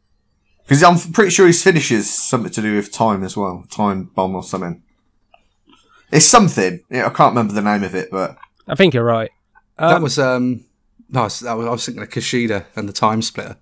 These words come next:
Speaker 3: But yeah.
Speaker 1: Can't talk about
Speaker 3: There was a
Speaker 1: Kushida anymore because he's not in there. Bastards.
Speaker 3: <laughs>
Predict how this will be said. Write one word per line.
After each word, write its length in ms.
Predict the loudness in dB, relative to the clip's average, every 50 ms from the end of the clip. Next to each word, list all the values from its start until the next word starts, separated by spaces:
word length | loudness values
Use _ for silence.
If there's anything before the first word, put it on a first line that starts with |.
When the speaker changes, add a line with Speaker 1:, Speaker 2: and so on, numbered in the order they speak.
| _ _ -20 -20 -20 -12 _
Speaker 3:
But 100 | -2 0
yeah. 280 | 0 2 0 -2 -4 -6 _ _ _ 2
Speaker 1:
Can't 200 | 4 6 6 6 6
talk 180 | 4 2 4
about 100 | 6 6 6
Speaker 3:
There 40 | 6
was 80 | 6
a 20 | 2
Speaker 1:
Kushida 300 | 4 4 4 6 6 6
anymore 320 | 6 6 6 6 4 4 2
because 280 | 0 -4 -6 -6 -6
he's 120 | -6 -4 -2
not 160 | 0 0 0
in 100 | 2 4
there. 300 | 4 4 4 2 0 -6 _ _ _ _ _ _ _ _ 4
Bastards. 720 | 4 6 6 4 2 2 2 2 0 0 -2 -4 -6 -10 _
Speaker 3:
<laughs> 40 | _